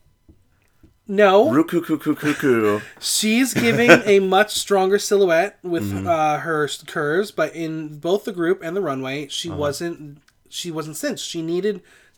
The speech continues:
Speaker 1: that.
Speaker 2: Well,
Speaker 1: She's
Speaker 2: that's
Speaker 1: done
Speaker 2: like
Speaker 1: it. Yeah, ex-, <laughs> and, and, and, yeah, because, uh, there was one moment I was like, "I just want her to wear a fucking belt."
Speaker 2: <laughs> A belt?
Speaker 1: Um, and then
Speaker 2: When did I not wear a belt?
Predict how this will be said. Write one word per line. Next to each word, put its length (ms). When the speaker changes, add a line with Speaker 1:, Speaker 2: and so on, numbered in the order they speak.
Speaker 1:
that. 240
Speaker 2:
Well, 80
Speaker 1:
She's 260
Speaker 2:
that's 80
Speaker 1:
done 140
Speaker 2:
like 120
Speaker 1:
it. 100
Yeah, 160
ex-, 160
<laughs> 40
and, 340
and, 240
and, 380
yeah, 260
because, 280
uh, 140
there 120
was 140
one 160
moment 120
I 20
was 100
like, 100
"I 40
just 140
want 180
her 240
to 40
wear 160
a 40
fucking 220
belt." 360
Speaker 2:
<laughs> 0
A 60
belt? 40
Speaker 1:
Um, 680
and 160
then 280
Speaker 2:
When 120
did 100
I 60
not 180
wear 100
a 40
belt? 260